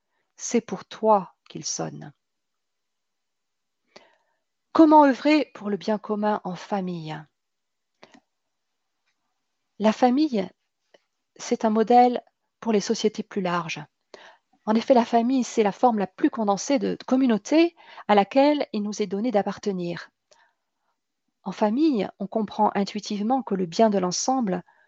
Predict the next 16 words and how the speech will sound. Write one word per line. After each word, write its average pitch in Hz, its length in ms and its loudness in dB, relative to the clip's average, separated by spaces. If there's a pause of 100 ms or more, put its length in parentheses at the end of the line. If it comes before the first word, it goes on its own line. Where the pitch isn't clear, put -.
(300)
l'emporte 220 720 2
sur - 280 -8
celui 220 460 -4
des 196 100 -2
personnes 247 480 0
qui 220 140 -2
la 185 80 2
composent. 196 560 -6 (1400)
Et 196 80 -6
les 208 100 4
parents 240 300 6
acceptent 226 480 0
plus - 380 -12
aisément 196 420 -2
le 185 80 -4
sacrifice - 800 -6